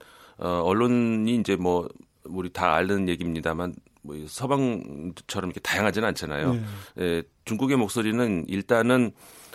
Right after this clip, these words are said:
Speaker 1: 어, 잘 모르겠다 아직. 트럼프의 이번 그 순방의, 어, 진정한 의미 잘 모르겠다. 일단
Speaker 2: 네.
Speaker 1: 중국에 와서 봐야 알겠다는
Speaker 2: 네.
Speaker 1: 그런, 그러니까 대표적으로 그 신화통신이 이제 그런 이야기를 보도를
Speaker 2: 음.
Speaker 1: 했었고요.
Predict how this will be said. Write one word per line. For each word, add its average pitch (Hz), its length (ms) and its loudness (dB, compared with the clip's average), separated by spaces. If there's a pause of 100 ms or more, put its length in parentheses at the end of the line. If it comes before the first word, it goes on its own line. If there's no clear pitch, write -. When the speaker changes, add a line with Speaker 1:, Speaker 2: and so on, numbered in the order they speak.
(140)
Speaker 1:
어, 82 440 -2 (280)
잘 - 180 2
모르겠다 107 440 4
아직. 80 340 -2 (160)
트럼프의 113 840 2
이번 90 400 0
그 78 420 -4 (140)
순방의, 131 720 0 (320)
어, 80 180 -10
진정한 110 380 4
의미 92 180 2
잘 85 160 -2
모르겠다. 82 640 0
일단 117 300 4
Speaker 2:
네. 101 60 -4
Speaker 1:
중국에 104 340 -2
와서 82 440 2
봐야 92 420 0
알겠다는 90 640 0
Speaker 2:
네. 113 280 -6
Speaker 1:
그런, 95 300 0 (180)
그러니까 101 120 0
대표적으로 113 760 2
그 95 120 0
신화통신이 139 600 2
이제 85 160 -4
그런 90 240 -2
이야기를 78 300 -2
보도를 82 260 -8
Speaker 2:
음. 127 60 0
Speaker 1:
했었고요. 85 440 -4